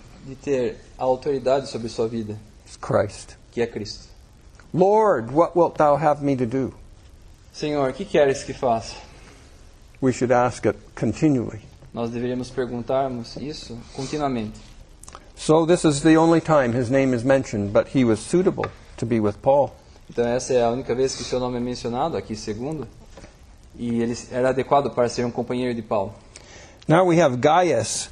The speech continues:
Speaker 2: that's mentioned, Gaius of Derbe.
Speaker 1: Agora nós temos também no versículo quatro de Atos vinte, Gaio de Derbe.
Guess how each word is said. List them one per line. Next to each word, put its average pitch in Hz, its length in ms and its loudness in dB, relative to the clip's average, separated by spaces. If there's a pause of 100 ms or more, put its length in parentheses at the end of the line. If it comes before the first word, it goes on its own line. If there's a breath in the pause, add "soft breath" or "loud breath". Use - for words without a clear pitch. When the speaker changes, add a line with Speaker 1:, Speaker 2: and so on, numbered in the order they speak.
Speaker 2:
that's - 240 0
mentioned, 113 480 2
Gaius 123 460 2
of 101 160 0
Derbe. 110 400 2 (160)
Speaker 1:
Agora 117 320 0
nós 120 180 0
temos 123 220 -2
também 123 240 -2
no 117 100 -2
versículo 117 460 -4
quatro 113 320 -2
de 113 100 -2
Atos 113 300 -4
vinte, 113 320 -6
Gaio 120 500 0 (600)
de 117 140 -6
Derbe. 123 420 0